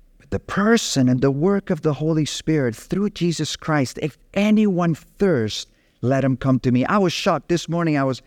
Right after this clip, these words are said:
in the sound booth, and all of a sudden Bart comes bef-, behind the piano, and he plays, "As a deer panteth for," and I was like, "What? I've got that in my notes." David wrote,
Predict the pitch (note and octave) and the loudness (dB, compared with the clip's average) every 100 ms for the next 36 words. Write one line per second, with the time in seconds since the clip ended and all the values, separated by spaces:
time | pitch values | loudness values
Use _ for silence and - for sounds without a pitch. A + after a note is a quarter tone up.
0 | _ - D#3 C3 - D#3 E3 E3 D#3 C#3+ | _ -2 0 0 0 2 2 0 0 0
1 | D3+ C3+ - C#3+ B2 D3 D#3 D3 C#3 - | 0 -2 -2 -2 0 -2 0 -2 -2 -4
2 | C3 - C#3+ C#3 C#3 C3 C3+ C#3 C#3 - | -4 -4 -2 0 0 0 0 0 -2 -8
3 | _ _ - C#3+ - C3 C#3 C3 A#2+ - | _ _ 0 2 2 2 2 2 -2 -12
4 | _ _ _ C3+ D3+ D#3 D#3 D#3 - - | _ _ _ -2 0 0 -2 -4 -6 -4
5 | D#3 F#3 F#3 F#3 - F#3 F3+ F#3+ F3+ F3+ | -2 0 -2 -4 -4 0 2 2 -2 -4
6 | - C#3+ D#3 C#3+ - - C3 A#2 G2+ - | -2 -2 0 -2 -4 -4 -2 0 -2 -4
7 | - F2 - - - C#3 G3 - - G2+ | -6 -4 -4 -6 -4 -2 -2 -2 -2 -2
8 | - G2 G2+ F3 G3 - - - - - | -2 0 0 -2 -4 -10 -18 -20 -18 -20
9 | _ _ _ _ _ _ _ _ _ _ | _ _ _ _ _ _ _ _ _ _
10 | _ _ _ _ _ - D#3+ D#3+ C#3 A#2 | _ _ _ _ _ 2 4 4 2 2
11 | B2 A2+ A2+ | 2 2 -2